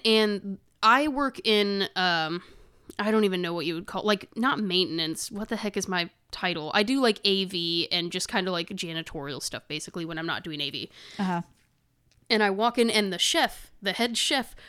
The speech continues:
Speaker 1: points at me and she's like, "You're the person I need to talk to." And I said, "Oh, I'm getting fired by the chef for some reason."
Speaker 2: <laughs>
Speaker 1: <laughs> And she walks up and she's like, "I need you to come check out my apartment because I know it's haunted."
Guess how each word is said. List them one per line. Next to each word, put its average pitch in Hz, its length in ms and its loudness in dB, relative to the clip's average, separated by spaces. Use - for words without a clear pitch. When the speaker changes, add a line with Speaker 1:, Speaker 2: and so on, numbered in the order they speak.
Speaker 1:
points 254 360 2
at 214 220 0
me 269 240 6
and 214 80 0
she's 208 140 -2
like, 180 160 -4
"You're 247 300 6
the 233 80 6
person 208 320 0
I 185 80 4
need 185 160 0
to 180 60 -8
talk 170 320 -6
to." 156 260 -4
And 185 100 0
I 190 60 2
said, 190 280 0
"Oh, 196 300 4
I'm 185 140 2
getting 180 180 0
fired 180 300 -4
by 170 80 -4
the 190 80 -6
chef 196 260 -2
for 311 100 4
some 285 220 4
reason." 311 440 6
Speaker 2:
<laughs> 381 60 8
Speaker 1:
<laughs> - 480 0
And 269 300 4
she 269 200 6
walks 226 440 4
up 247 300 6
and 208 120 2
she's 208 220 0
like, 185 300 2
"I 196 120 6
need 247 220 6
you 220 80 0
to 202 80 -2
come 185 200 -4
check 170 240 -6
out 160 140 -2
my 170 160 -2
apartment 170 400 -2
because 185 260 -8
I 165 100 0
know 160 240 -6
it's - 100 -10
haunted." 160 460 -8